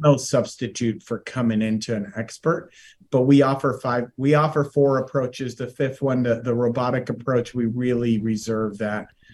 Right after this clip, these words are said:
for patients who have something uniquely complicated. Less than one percent of patients we see. And because we believe that whoever does the surgery should do a lot of it,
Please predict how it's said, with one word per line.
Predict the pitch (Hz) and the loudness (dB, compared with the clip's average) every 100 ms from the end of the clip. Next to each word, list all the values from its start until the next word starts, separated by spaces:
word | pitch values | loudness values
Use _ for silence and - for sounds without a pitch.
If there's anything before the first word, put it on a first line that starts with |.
| _ _ | _ _
for | - 117 - | -6 -6 -4
patients | 117 113 - 110 104 | -4 -4 -4 -6 -6
who | - 107 | -6 -4
have | 107 - | -6 -6
something | - 110 110 107 101 - | -6 -6 -4 -4 -6 -10
uniquely | 117 117 120 131 120 120 | -4 0 2 0 -2 -6
complicated. | 101 117 110 110 110 113 104 104 98 | -6 -4 -6 -4 -6 -4 -2 -4 -4
Less | 117 120 - | -4 -4 -4
than | 120 113 | -2 -2
one | 110 107 | -2 -2
percent | 117 113 110 104 | -4 -6 -4 -6
of | |
patients | 98 107 98 107 104 | -6 -8 -6 -8 -6
we | 110 107 | -6 -6
see. | 98 - 107 101 - - - _ _ _ 123 | -6 -6 -4 -4 -10 -20 -20 _ _ _ -4
And | 123 120 113 - _ _ | -2 0 -2 -6 _ _
because | 123 117 - 143 135 | -6 -6 -2 0 0
we | 143 147 | 2 0
believe | 131 117 113 107 110 110 107 - _ _ _ | 2 0 0 0 0 -2 -4 -10 _ _ _
that | 113 104 - - - | -6 -6 -10 -20 -18
whoever | - 117 110 117 135 | -4 -2 -2 -2 -2
does | 107 117 110 107 | -2 -4 -4 -4
the | 110 | -8
surgery | 98 110 101 107 117 | -8 -6 -6 -4 -6
should | - 104 | -4 -6
do | 113 98 | -4 -4
a | |
lot | 92 95 95 120 | -6 -8 -6 -6
of | 127 | -2
it, | 160 175 | -2 -4